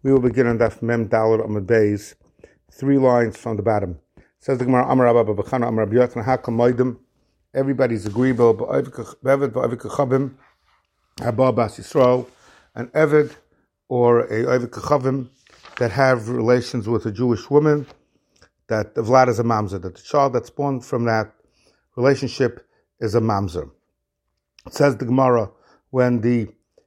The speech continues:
bright, when the, when the Gemara began with the statement, "Hakol Moedim," everybody's in agreement, ask the Gemara, who are we referring to? Man Hakol Moedim, who are we referring to, to say that they will agree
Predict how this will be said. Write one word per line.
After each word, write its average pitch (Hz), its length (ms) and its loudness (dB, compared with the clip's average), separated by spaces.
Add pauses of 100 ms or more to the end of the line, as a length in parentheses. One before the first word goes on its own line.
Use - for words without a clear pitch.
(720)
bright, 147 380 -2
when 131 160 -4
the, 120 240 -8 (140)
when 127 200 -6
the 120 60 -4
Gemara 139 320 0
began 127 580 -2 (440)
with 123 120 -6
the 113 60 -10
statement, 147 500 -4
"Hakol 156 380 -2
Moedim," 131 380 0
everybody's 127 500 -4
in 117 80 -6
agreement, 127 560 -4 (480)
ask 160 240 -2
the - 80 -10
Gemara, 147 240 2
who 185 460 0
are 147 100 4
we 143 220 4
referring 127 540 -2
to? - 280 -12 (420)
Man 170 200 2
Hakol 165 240 2
Moedim, 120 400 0
who 143 80 0
are 160 160 4
we 151 100 2
referring 139 540 0
to, - 160 -6
to - 100 -10
say 135 400 2 (440)
that 123 260 2 (880)
they 147 260 6
will 131 220 2
agree 117 500 -2